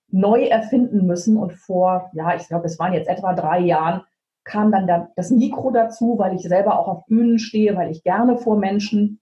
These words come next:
rede und auch tolles Feedback dafür bekomme. Und dann kam einfach das Mikro dazu, weil auf der Bühne visuell präsentieren, Storytelling machen,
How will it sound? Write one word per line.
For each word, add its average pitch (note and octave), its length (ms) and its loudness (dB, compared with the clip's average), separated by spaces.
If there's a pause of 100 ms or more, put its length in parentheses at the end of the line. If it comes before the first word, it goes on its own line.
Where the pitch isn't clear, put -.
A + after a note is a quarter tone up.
(140)
rede G#3+ 480 0 (200)
und A3 220 2
auch G#3 180 -2
tolles G3 260 -2
Feedback G#3+ 360 0
dafür D#3+ 240 -2
bekomme. E3 520 -2 (680)
Und A3 120 2
dann G3+ 160 0
kam A3 340 -4
einfach G#3+ 240 0
das - 180 -8
Mikro A3 380 2
dazu, G#3 600 0
weil F3 600 0 (720)
auf B3 300 -2
der D4 160 0
Bühne A3 600 4
visuell A3 760 0
präsentieren, G3+ 840 0
Storytelling G3+ 840 0
machen, F#3+ 320 -2